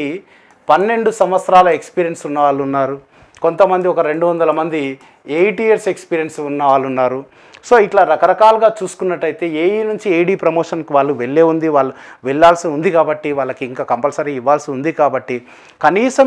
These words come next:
ఈ రెండు వందలు తీసుకున్నా కూడా మనకి ట్రాన్స్కోలో, ట్రాన్స్కోలో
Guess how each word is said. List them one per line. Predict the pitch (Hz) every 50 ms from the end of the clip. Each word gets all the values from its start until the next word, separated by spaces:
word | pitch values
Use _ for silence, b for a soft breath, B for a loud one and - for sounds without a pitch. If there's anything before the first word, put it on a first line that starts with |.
| 254 233
ఈ | 220 190 190
రెండు | 180 180 185 190
వందలు | 185 190 185 170 - -
తీసుకున్నా | 175 165 - - - - 156 151 147 147 143 135 - 139
కూడా | 127 127 131 170 202 214 202 160
మనకి | 143 151 185 202 196 - 202 - - -
ట్రాన్స్కోలో, | 143 139 147 170 185 185 - - - 151 131 123 117 127 151 185 208 196 _ -
ట్రాన్స్కోలో | 135 135 151 170 175 - - - - 127 113 117 120 143